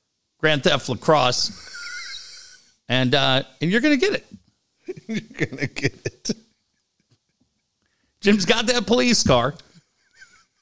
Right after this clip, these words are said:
Speaker 1: That's it. I'll be there for a drive along.
Speaker 2: How many uniforms do you think Jim has?
Speaker 1: Well, he looked like he was living his best life today when he had the two news anchors down there. Uh,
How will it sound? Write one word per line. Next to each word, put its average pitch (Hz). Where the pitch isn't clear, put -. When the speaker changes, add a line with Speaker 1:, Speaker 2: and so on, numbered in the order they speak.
Speaker 1:
That's 120
it. 226
I'll 123
be 175
there 175
for 160
a 160
drive 151
along. 98
Speaker 2:
How 185
many 196
uniforms 113
do 98
you -
think 80
Jim 80
has? 67
Speaker 1:
Well, 131
he 156
looked 226
like 190
he 180
was 143
living 151
his 117
best 135
life 135
today 107
when 101
he 107
had 104
the 92
two 110
news 110
anchors 90
down 87
there. 87
Uh, 233